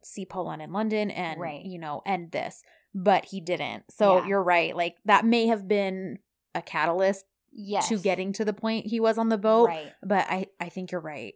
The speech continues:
Speaker 1: I think, I think that
Speaker 2: That's
Speaker 1: because
Speaker 2: my
Speaker 1: he,
Speaker 2: theory,
Speaker 1: the second he was
Speaker 2: personally.
Speaker 1: off the boat, he, like, flipped that phone open.
Speaker 2: Yeah.
Speaker 1: You're totally right.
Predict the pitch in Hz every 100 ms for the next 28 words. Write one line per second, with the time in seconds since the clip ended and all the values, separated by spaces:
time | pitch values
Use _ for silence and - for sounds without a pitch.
0 | _ 180 175 190 175 170 - _ _ _
1 | _ _ _ _ _ _ 196 175 185 170
2 | 165 233 214 190 208 190 214 196 160 160
3 | 180 214 - 208 208 226 220 202 185 175
4 | 220 190 - - 214 208 165 - 190 185
5 | 170 - 180 165 - - - 214 190 170
6 | 196 - - - 60 -